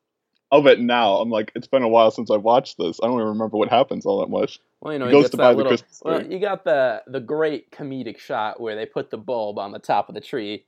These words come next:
Speaker 2: and it just bends over. I mean, that's a good one.
Speaker 1: Right, right.
Speaker 2: Um, I don't know. I like The Great Pumpkin quite a bit, that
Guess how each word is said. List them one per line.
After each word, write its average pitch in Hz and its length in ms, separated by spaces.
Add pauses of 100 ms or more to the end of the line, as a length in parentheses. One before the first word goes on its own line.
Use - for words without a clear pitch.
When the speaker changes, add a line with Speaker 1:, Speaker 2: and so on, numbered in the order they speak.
Speaker 2:
and 113 100
it 107 80
just 120 220
bends 117 320
over. - 600
I 113 100
mean, 110 120
that's 135 220
a 110 60
good 101 260
one. 101 180
Speaker 1:
Right, 120 220 (200)
right. 110 160 (140)
Speaker 2:
Um, 123 360 (1120)
I 143 60
don't 131 80
know. 113 140
I 135 120
like 165 380
The 160 80
Great 139 300
Pumpkin 151 520 (360)
quite 147 180
a 135 40
bit, 156 300 (400)
that 123 260